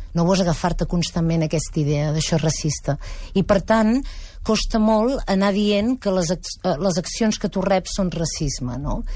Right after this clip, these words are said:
I, per tant, ho deixes estar. Però aquest repòs, aquest no dir res, l'únic que fa és reforçar l'actitud de l'altre de seguir-ho fent, no? Llavors, eh, bueno, has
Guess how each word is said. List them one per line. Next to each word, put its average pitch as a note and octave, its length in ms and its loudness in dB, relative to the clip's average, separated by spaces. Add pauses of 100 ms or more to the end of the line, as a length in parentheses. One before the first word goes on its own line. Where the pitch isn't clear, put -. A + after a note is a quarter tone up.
(160)
I, F3 80 2
per F3 140 4
tant, F3 200 4
ho F#3+ 60 4
deixes D#3+ 320 0
estar. C#3+ 400 -6 (260)
Però F#3 100 0
aquest G3+ 180 0
repòs, F3+ 560 2
aquest E3+ 260 0
no F3+ 140 4
dir F3 180 2
res, F3+ 320 0 (360)
l'únic F3+ 220 2
que G3 80 0
fa E3+ 160 0
és F3 60 0
reforçar F3 720 0 (520)
l'actitud F#3 560 2
de F3+ 100 2
l'altre E3 380 2
de E3+ 80 0
seguir-ho C#3+ 360 -2
fent, G#3+ 380 -4
no? G#3+ 160 0 (500)
Llavors, F3 380 4
eh, E3 580 2
bueno, F#3+ 400 2
has F3+ 140 2